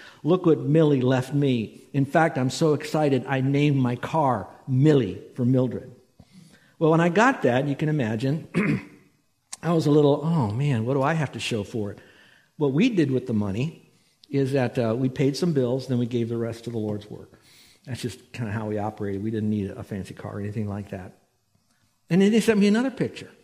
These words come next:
And I thought, "I'm tired of seeing this picture of this car." Didn't know any more about it.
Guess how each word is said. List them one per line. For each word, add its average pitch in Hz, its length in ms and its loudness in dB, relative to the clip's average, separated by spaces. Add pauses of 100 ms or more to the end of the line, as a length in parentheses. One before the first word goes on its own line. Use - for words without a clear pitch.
(440)
And 160 100 -4
I 180 40 0
thought, 160 240 -6
"I'm 269 160 -2
tired 302 400 0
of 285 60 2
seeing 156 320 4
this 127 160 0
picture - 520 -2
of 131 60 2
this 131 180 0
car." 190 460 -6 (540)
Didn't 254 200 6
know 226 160 8
any 202 80 8
more 185 200 6
about 127 320 2
it. 127 100 -2